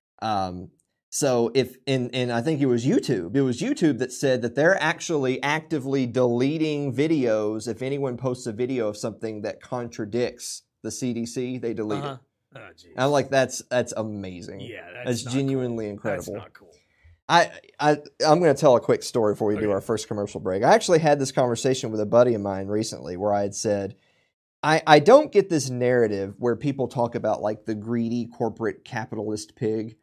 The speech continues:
Speaker 1: because in their world, they're thinking that all those people care about is money."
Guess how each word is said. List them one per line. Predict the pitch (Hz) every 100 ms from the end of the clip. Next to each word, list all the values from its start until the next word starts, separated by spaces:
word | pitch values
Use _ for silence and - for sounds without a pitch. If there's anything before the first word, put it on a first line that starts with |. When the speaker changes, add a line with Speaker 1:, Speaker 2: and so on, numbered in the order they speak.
| _ _ _ _ -
Speaker 1:
because | 139 156 139 131 127
in | - 135
their | 139 220 262
world, | 151 120 120 113 117 _ _ _
they're | 139 156 175
thinking | - 123 110 120 113
that | 113
all | 131 220
those | 208 175
people | - 180 135
care | - 143 127
about | 110 110 90
is | 95
money." | 90 101 90 71 -